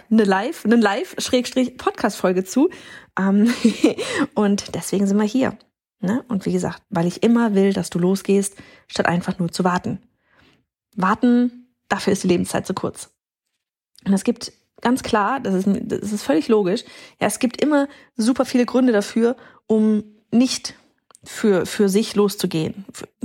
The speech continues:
auch nicht für die Kunden loszugehen. Die dürfen wir ja nicht vergessen, ne? Für die gehen wir überhaupt los. Ähm, weil, aber das Ding ist einfach, dass wir diesen ganzen Mind-Mist <laughs> haben, wie,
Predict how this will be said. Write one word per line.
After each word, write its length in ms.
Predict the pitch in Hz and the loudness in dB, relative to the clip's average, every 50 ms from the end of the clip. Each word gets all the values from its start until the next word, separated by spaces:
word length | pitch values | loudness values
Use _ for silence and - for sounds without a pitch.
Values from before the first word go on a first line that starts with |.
| 196 - | -6 -4
auch 100 | - - - - - - | -4 -4 -6 -10 -4 -4
nicht 240 | 262 262 - - - | -4 -4 -4 -8 -8
für 140 | - 233 | -6 -4
die 100 | 226 233 | -4 -4
Kunden 320 | 220 - - - 349 277 208 | -4 -4 -4 -4 0 0 0
loszugehen. 460 | 185 175 180 - - - - - 202 | 0 0 -2 -4 -8 -8 -6 -4 -4
Die 80 | 202 196 | -2 -2
dürfen 180 | 226 226 - | -2 -2 0
wir 60 | 247 | 0
ja 40 | 240 | 0
nicht 140 | 233 240 - | 0 0 -2
vergessen, 380 | - - - 285 - - 214 - | -2 -4 -4 -6 -4 -4 -4 -4
ne? 200 | - - 269 - _ _ _ - - - - - - | -4 -4 -4 -6 _ _ _ -20 -20 -20 -20 -20 -20
Für 140 | - - 214 | -6 -2 0
die 140 | 202 226 214 | 2 2 4
gehen 220 | 190 208 247 233 | 4 4 4 4
wir 80 | 233 220 | 4 4
überhaupt 400 | 196 208 214 - 311 302 - - | 2 2 0 0 -2 -4 -2 -2
los. 300 | - - - - - - - - - - - - - - - | 0 0 0 -2 -8 -14 -20 -20 -20 -20 -20 -20 -20 -12 -4
Ähm, 340 | - 190 190 190 196 196 196 - | -2 0 0 2 2 0 0 0
weil, 140 | 202 202 - | 0 0 0
aber 140 | - 214 214 | 0 0 -2
das 140 | 220 220 | -2 -2
Ding 120 | - 277 302 | 0 0 2
ist 140 | 294 254 - | 2 2 2
einfach, 200 | 233 226 233 226 | 0 0 0 0
dass 140 | 220 220 | 0 0
wir 140 | - 214 - | 0 -2 0
diesen 280 | 220 214 214 220 220 214 | 0 0 0 2 2 2
ganzen 540 | 226 240 277 311 - - - 254 247 247 247 - - - - _ _ | 2 0 -2 -2 -2 0 2 2 2 2 0 -4 -12 -20 -20 _ _
Mind-Mist 1300 | _ 214 214 226 240 240 240 - - - - - - - - _ _ - 208 208 233 - - - - - - - - - - - - - - | _ 0 0 2 2 0 0 -4 -8 -10 -12 -16 -20 -20 -20 _ _ 2 2 2 4 2 -2 -6 -8 -8 -10 -10 -14 -14 -12 -12 -12 -6 -2
<laughs> 400 | 233 196 196 190 - - - - - - - - | 0 0 0 -2 -2 -6 -10 -10 -10 -12 -12 -10
haben, 460 | - - 202 190 190 190 240 240 208 | -2 0 0 0 2 2 2 2 2
wie, 320 | 196 208 208 208 208 - | 4 4 4 4 2 0